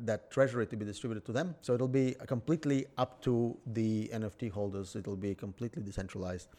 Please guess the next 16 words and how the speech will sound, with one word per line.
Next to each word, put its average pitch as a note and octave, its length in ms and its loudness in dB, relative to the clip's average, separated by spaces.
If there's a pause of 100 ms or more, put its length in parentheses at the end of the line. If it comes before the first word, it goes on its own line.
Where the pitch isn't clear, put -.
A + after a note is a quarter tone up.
(140)
We G#2 100 -2
will F#2+ 100 0
have F#2+ 180 -2
no G#2+ 380 0
part G#2 260 -2
of F2 100 -10
the F2 60 -6
vote. E2+ 300 -4 (440)
Um, F2 460 -4
and, G2 240 -4
and G2+ 180 -4
then G#2 220 0
if A#2+ 160 0
they A2 140 2
vote A#2 460 4 (200)
for, A#2 600 6